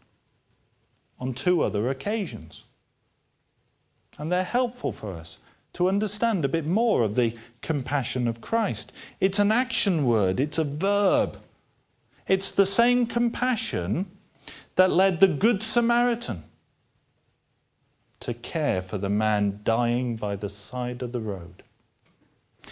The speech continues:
It's the same compassion, contrary to Jewish culture, that led the loving father to run and embrace the prodigal son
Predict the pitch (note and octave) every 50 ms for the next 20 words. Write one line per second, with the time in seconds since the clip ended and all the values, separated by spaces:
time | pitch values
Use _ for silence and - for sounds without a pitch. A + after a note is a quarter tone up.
0 | - - - - D#3+ D#3 - - - - C#3 C3 - - F3 F#3+ G3 G3 G3 G3
1 | F3+ F#3 E3+ - C3+ A2 G2 - - - G#3 C4 - - - _ _ _ - -
2 | - _ - - - C#3+ D#3 E3+ - - F#3+ G3 F#3 - - C3 A#2 C3+ D3 D3
3 | C#3 B2+ - - - - B2 A2+ G#2 - - F3 G3+ A#3+ A#3+ - - _ _ _
4 | _ _ _ _ _ _ _ - - D3+ C3+ B2+ D3+ D#3 D#3 D#3+ C#3 C3 C3+ B2
5 | B2 C3 C#3+ F3+ G3 A3 A3 G#3+ G#3+ G3+ G#3+ - A3+ G#3 G3 F3+ D3+ A#2 A2+ G#2
6 | G2 - - C3+ C3 B2+ C3+ D#3+ F#3 G#3 G#3+ G#3 F#3 C#3+ A2+ G2+ F2+ E2+ - -
7 | - - - - _ _ - D#3+ F3 F3 E3+ E3 E3+ E3+ E3 D#3 C#3+ B2 C#3 C#3+
8 | E3 F#3 G3+ G#3 F3+ B2+ G#2+ F#2+ - - - - - _ _ _ - - A2+ G#2
9 | - - - - - D#3+ D#3+ D#3 D#3 D3 D3 D#3+ D#3 D3+ - - - - F3 D#3+
10 | B2+ F2+ E2+ D#2